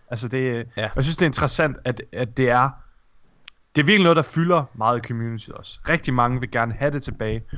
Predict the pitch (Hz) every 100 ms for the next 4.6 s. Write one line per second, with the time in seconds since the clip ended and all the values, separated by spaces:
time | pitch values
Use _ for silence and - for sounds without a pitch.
0 | - - 120 147 127 110 - - 127 131
1 | 131 107 110 95 92 - 117 104 101 98
2 | - - - - 107 104 - - - -
3 | - 117 - - - - - - 135 135
4 | 131 127 123 120 117 113